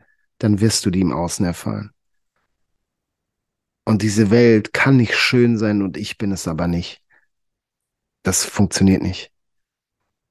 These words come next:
Denn nochmal, es gibt kein Getrenntsein. Ich bin die Welt, die Welt bin ich.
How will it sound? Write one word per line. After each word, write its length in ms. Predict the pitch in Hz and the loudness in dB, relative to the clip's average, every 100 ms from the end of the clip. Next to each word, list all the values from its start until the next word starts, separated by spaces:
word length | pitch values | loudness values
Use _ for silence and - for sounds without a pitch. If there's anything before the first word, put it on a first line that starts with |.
| _ _ _ _ _ _ - | _ _ _ _ _ _ 2
Denn 160 | 101 | 6
nochmal, 540 | 110 - 101 85 82 113 | 6 4 0 0 -2 -6
es 160 | - - | -6 -2
gibt 180 | 110 | -2
kein 200 | - 110 | 0 2
Getrenntsein. 760 | 139 - 185 190 - 160 95 92 _ _ _ _ _ _ _ - | 2 2 0 0 0 -6 -6 -10 _ _ _ _ _ _ _ -6
Ich 200 | 110 - | -6 0
bin 140 | 110 | 2
die 160 | 104 95 | 2 4
Welt, 320 | 107 104 95 | 4 4 2
die 100 | 101 | 0
Welt 220 | 101 101 | 2 0
bin 140 | 104 87 | 0 -2
ich. 340 | 95 - - | -4 -8 -20